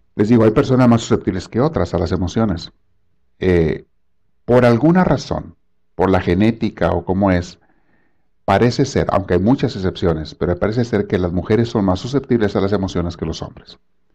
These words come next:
Y probablemente por su factor hormonal. Y es muy normal. Y yo espero que los hombres entiendan esto. Cuando les doy re-, re-, los cursos para matrimonio, les digo a los hombres, "Entiendan, usted no sufre lo que la mujer sufre en cuestión hormonal.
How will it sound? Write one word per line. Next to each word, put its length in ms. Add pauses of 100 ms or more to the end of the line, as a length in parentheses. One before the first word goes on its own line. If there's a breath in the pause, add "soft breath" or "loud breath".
(340)
Y 80
probablemente 560
por 140
su 100
factor 320
hormonal. 600 (720)
Y 120
es 80
muy 140
normal. 400
Y 80
yo 80
espero 280
que 80
los 160
hombres 220
entiendan 340
esto. 400 (760)
Cuando 240
les 140
doy 100
re-, 280
re-, 320
los 240
cursos 320
para 180
matrimonio, 480
les 100
digo 140
a 40
los 120
hombres, 260
"Entiendan, 540
usted 240
no 120
sufre 300
lo 100
que 100
la 60
mujer 220
sufre 320
en 80
cuestión 320
hormonal. 540